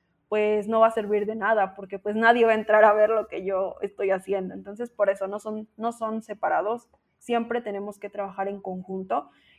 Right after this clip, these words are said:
y mucho menos somos enemigos, ¿no? Ni nada de eso, no, no, no, al contrario, o sea, de hecho, suma mucho a, para esas personas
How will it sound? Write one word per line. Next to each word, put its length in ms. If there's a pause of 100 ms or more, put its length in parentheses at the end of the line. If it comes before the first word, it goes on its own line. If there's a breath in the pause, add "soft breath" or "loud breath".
y 100
mucho 420
menos 240
somos 300
enemigos, 760
¿no? 120
Ni 140
nada 300
de 100
eso, 220
no, 200
no, 120
no, 160
al 140
contrario, 760
o 140
sea, 400 (100)
de 120
hecho, 240
suma 420
mucho 640
a, 180
para 160
esas 220
personas 520